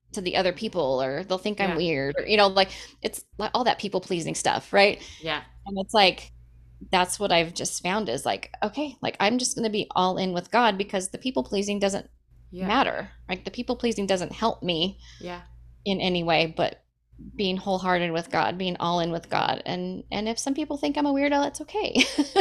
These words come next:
Speaker 2: Right. And what
Speaker 1: I
Speaker 2: kind of
Speaker 1: know.
Speaker 2: freedom is that when you no longer are free,
Speaker 1: Yeah.
Speaker 2: like, when you're free
Speaker 1: Like,
Speaker 2: of people?
Speaker 1: that, that's fine. You
Speaker 2: That's
Speaker 1: can, like, you can
Speaker 2: deliverance, okay? Like, <laughs>
Speaker 1: think, you can think I'm a weirdo. It's okay because, like, like, I have my joy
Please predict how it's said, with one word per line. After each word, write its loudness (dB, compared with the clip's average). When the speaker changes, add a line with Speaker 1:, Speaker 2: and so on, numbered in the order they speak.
Speaker 2:
Right. 2
And 0
what 4
Speaker 1:
I 8
Speaker 2:
kind 10
of 4
Speaker 1:
know. 4
Speaker 2:
freedom 2
is -2
that 4
when -4
you -2
no 0
longer 2
are 2
free, -4
Speaker 1:
Yeah. 0
Speaker 2:
like, 2
when -2
you're -2
free -6
Speaker 1:
Like, 2
Speaker 2:
of -4
people? -2
Speaker 1:
that, 4
that's 2
fine. 6
You 4
Speaker 2:
That's 10
Speaker 1:
can, 2
like, 10
you 10
can 6
Speaker 2:
deliverance, 6
okay? 6
Like, 8
<laughs> -4
Speaker 1:
think, 10
you 8
can -2
think 4
I'm 6
a 6
weirdo. 8
It's 0
okay 6
because, 0
like, 2
like, -2
I -2
have -2
my 2
joy 2